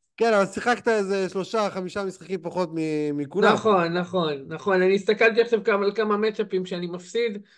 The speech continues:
Speaker 2: ש-, אה, אם, כאילו, שפר גיים אני, אני מנצח, או חמש ארבע כזה צמוד, או, כאילו,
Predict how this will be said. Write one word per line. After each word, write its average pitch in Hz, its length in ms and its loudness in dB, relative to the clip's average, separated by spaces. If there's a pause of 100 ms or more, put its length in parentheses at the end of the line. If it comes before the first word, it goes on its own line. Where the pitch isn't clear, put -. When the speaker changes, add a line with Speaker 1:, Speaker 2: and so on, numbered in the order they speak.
(280)
Speaker 2:
ש-, - 140 -14
אה, 135 840 -4
אם, 180 120 -2 (100)
כאילו, 185 260 6
שפר 185 380 4
גיים 196 340 6
אני, 175 440 2
אני 165 260 -10
מנצח, 165 640 -2
או 156 80 -4
חמש 180 380 -6
ארבע 185 300 0
כזה 175 240 -8
צמוד, 180 600 -2
או, 143 320 -6 (1040)
כאילו, 123 680 -4